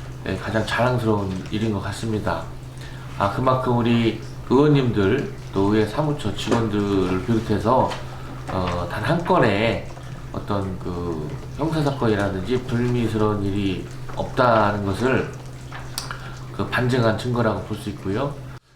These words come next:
아쉬움은, 어, 지방자치제가 천구백구십일 년도에 부활을 해서 지금 이제 내년이면 삼십 년이잖아요.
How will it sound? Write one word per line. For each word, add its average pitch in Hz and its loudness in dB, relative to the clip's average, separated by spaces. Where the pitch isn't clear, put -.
아쉬움은, 151 0
어, 104 0
지방자치제가 139 4
천구백구십일 139 0
년도에 120 2
부활을 127 4
해서 131 0
지금 123 -4
이제 107 -2
내년이면 127 2
삼십 170 -2
년이잖아요. 98 -4